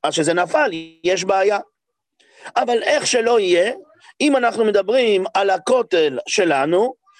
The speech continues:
הכותל שלנו הוא ברוחב שתי אמות, ושהכותל שלנו הוא ברוחב שתי אמות, חצי מהכותל הוא שייך לו,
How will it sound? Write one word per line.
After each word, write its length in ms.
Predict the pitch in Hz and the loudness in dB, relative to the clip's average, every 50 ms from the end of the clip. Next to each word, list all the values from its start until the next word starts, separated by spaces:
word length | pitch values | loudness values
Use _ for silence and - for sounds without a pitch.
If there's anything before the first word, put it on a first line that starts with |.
| - - - | -10 -2 -2
הכותל 480 | 196 190 - 269 277 269 262 247 226 | -2 0 0 0 0 2 2 0 0
שלנו 460 | 208 - 233 214 226 233 233 226 220 214 | 0 0 0 0 2 2 2 2 2 2
הוא 180 | 208 196 185 | 2 2 2
ברוחב 640 | 180 190 190 185 226 233 202 - 208 185 170 147 135 131 | 2 2 2 2 2 0 0 2 0 2 2 0 -2 -4
שתי 360 | 127 - _ 220 208 190 175 | -8 -2 _ 0 0 2 0
אמות, 460 | 147 139 135 127 139 175 233 226 _ - _ _ _ _ _ - - - _ _ | -2 -2 -2 0 0 0 -2 -4 _ -20 _ _ _ _ _ -20 -20 -20 _ _
ושהכותל 720 | 139 143 - 151 147 139 139 - 247 277 277 277 - 208 170 | 0 2 2 2 2 0 2 0 0 0 2 2 0 -2 0
שלנו 540 | 151 - 160 156 185 226 247 233 214 175 151 | 0 0 0 2 4 2 2 2 0 0 0
הוא 180 | 143 151 156 | 0 0 0
ברוחב 500 | 165 170 170 190 247 254 - - 147 135 | 0 0 0 0 0 0 0 -2 -4 -4
שתי 300 | - - - 220 220 220 | -4 -4 -2 0 0 0
אמות, 440 | 240 240 254 294 294 254 226 233 226 - - _ _ - _ - | 0 0 2 2 2 2 0 -2 -4 -6 -20 _ _ -20 _ -6
חצי 840 | - - - 226 214 220 - - - 320 320 269 220 175 143 123 117 _ _ _ _ _ _ _ _ _ | -4 -2 0 0 -2 -2 -6 -2 0 2 2 2 2 0 0 -2 -6 _ _ _ _ _ _ _ _ _
מהכותל 1000 | - 220 220 202 190 180 - - 233 233 220 180 - 185 170 156 135 123 123 - _ | 0 0 2 2 0 -2 0 0 0 0 0 0 0 0 2 2 2 0 -2 -8 _
הוא 120 | - 196 | -4 -4
שייך 460 | 180 - 208 180 190 202 196 180 135 160 | -2 0 0 2 2 2 0 -2 0 0
לו, 380 | 151 143 131 135 165 175 - | 0 2 2 2 0 0 -4